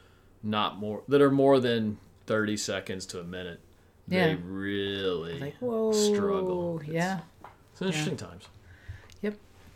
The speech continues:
Speaker 2: It's great. What did, well, and the bike groups are actually starting. Daylight savings is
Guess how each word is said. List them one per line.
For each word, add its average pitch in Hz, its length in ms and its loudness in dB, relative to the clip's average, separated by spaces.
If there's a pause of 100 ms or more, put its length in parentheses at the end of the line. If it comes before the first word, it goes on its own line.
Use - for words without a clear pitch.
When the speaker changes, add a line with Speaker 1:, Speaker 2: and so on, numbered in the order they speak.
(500)
Speaker 2:
It's - 80 -8
great. 151 240 0
What 156 100 -2
did, 165 160 0
well, 156 240 4
and 160 120 0
the 151 280 2
bike 196 220 4
groups 165 300 -4
are 160 60 -2
actually 160 300 -4
starting. 160 600 -2 (840)
Daylight 185 300 0
savings 170 460 -2
is - 420 -4